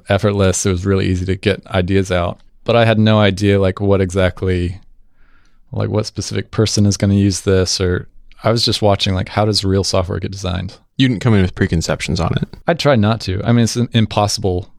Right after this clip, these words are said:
Speaker 1: not to have some of that. I mean, like, the iPad thing, like, that was one thing that I turned out to be very wrong about. And, uh,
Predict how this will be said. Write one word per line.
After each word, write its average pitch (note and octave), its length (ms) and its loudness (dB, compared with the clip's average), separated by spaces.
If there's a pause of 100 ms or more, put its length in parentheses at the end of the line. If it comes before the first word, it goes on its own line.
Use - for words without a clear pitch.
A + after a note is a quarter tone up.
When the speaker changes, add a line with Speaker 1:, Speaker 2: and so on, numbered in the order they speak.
(280)
Speaker 1:
not G#2 180 -2
to G2 60 -4
have F#2+ 120 -4
some G2+ 280 0
of F#2+ 120 -2
that. F#2+ 260 -6 (260)
I G#2 60 -4
mean, G2+ 140 2
like, G2+ 160 0
the G#2 80 0
iPad G2+ 480 0
thing, F#2+ 460 0
like, F#2+ 180 -4
that G2+ 180 0
was G2 160 -2
one F#2+ 220 4
thing F#2 380 0
that F#2+ 160 -2 (120)
I F#2 80 -2
turned F2+ 240 0
out F#2+ 120 0
to - 60 -12
be - 120 -2
very E2+ 240 2
wrong E2+ 240 0
about. E2+ 360 -2 (800)
And, F2+ 460 2 (260)
uh, F#2+ 400 -6